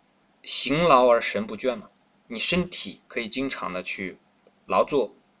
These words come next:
哪怕是这个有一些这种轻微的劳累都没有关系，但是你的神呢，不能经常的受累。我们现在正好把它拧过来了。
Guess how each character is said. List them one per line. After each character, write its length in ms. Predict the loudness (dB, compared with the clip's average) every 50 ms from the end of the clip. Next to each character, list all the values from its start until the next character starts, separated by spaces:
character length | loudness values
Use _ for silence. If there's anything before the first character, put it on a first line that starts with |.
| _ _
哪 120 | -6 -6
怕 260 | 0 2 2 2 2 0
是 240 | -4 -8 -8 -8
这 140 | -8 -6 -4
个 140 | -4 -4 -4
有 120 | -4 -6
一 80 | -8 -8
些 200 | -8 -6 -8 -8
这 140 | -8 -8 -10
种 300 | -10 -10 -8 -10 -10 -12 _ _ _
轻 240 | -6 -4 -2 2
微 140 | 2 2 2
的 100 | 2 0
劳 260 | 0 0 -2 -2 -2
累 200 | -2 -2 -4 -6 -6
都 80 | -6
没 100 | -6 -4
有 80 | -4 -6
关 240 | -2 -2 -2 -2 -2
系， 200 | -6 -10 -14 -16 _ _ _ _ _ _
但 120 | -6 -6 -4
是 120 | -4 -8
你 60 | -4 -4
的 80 | -2
神 320 | -2 -2 -2 -2 -2 -2 -4
呢， 160 | -4 -6 -10 _ _ _ _ _ _ _ _ _ _ _ _ _ _ _
不 80 | -6
能 300 | -6 -4 -4 -6 -8 -10 _
经 180 | -10 -8 -8
常 240 | -8 -10 -10 -10 -8
的 140 | -10 -10 -8
受 220 | -4 -4 -4 -4
累。 180 | -4 -6 -8 -8 _ _ _ _ _
我 140 | -12 -10 -8
们 140 | -6 -6 -4
现 160 | -4 -2 0
在 120 | 0 -2 -2
正 180 | -4 -6 -6
好 100 | -6 -6
把 80 | -6 -6
它 100 | -6 -6
拧 240 | -6 -6 -10 -12 -10
过 120 | -6 -6 -6
来 100 | -6 -6
了。 100 | -10